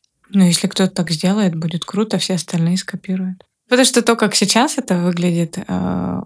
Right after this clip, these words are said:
оно недоступно для понимания обычного человека, мне кажется.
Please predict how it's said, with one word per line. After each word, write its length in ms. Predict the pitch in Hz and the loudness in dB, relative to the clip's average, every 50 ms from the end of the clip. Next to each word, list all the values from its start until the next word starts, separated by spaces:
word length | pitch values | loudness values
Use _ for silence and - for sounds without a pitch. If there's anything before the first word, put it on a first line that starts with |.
| _ - | _ -6
оно 340 | - 185 180 180 180 185 202 | -2 0 2 2 4 4 4
недоступно 640 | 220 226 208 196 202 196 - - 202 196 - 180 170 160 | 4 4 4 2 0 -2 -2 -4 -4 0 0 0 2 2
для 160 | 156 170 160 | 0 -2 -2
понимания 480 | 160 175 170 165 165 170 180 196 202 | 0 0 0 2 2 2 2 2 2
обычного 440 | 185 170 165 - - - 185 170 170 | 2 0 -2 -2 -4 -4 -4 -4 -4
человека, 420 | 165 - - 175 170 165 165 160 156 | -6 -6 -6 -6 -6 -6 -6 -8 -8
мне 240 | - 165 160 160 160 | -6 -6 -4 -4 -6
кажется. 440 | 156 - 180 170 - - - - | -8 -10 -10 -10 -10 -10 -12 -16